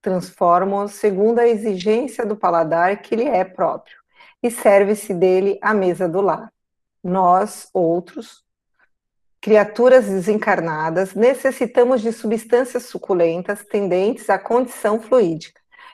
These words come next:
E o processo será cada vez mais delicado à medida que se intensifique a ascensão individual."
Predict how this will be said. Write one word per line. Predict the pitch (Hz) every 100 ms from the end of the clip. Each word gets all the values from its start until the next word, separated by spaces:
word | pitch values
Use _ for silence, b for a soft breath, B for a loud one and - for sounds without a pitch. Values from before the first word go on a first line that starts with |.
| B
E | 240
o |
processo | 226 220 220 240 247 202
será | 226 202 214
cada | 208 208
vez | 190 214 247 269 254
mais | 208 202
delicado | 175 180 175 170 175 175 190
à | 262
medida | 320 240 185 208 208
que | 208
se | -
intensifique | 190 202 190 - 180 - 208 208
a | 226
ascensão | 226 233 233 208 190 -
individual." | 202 190 214 202 202 - 208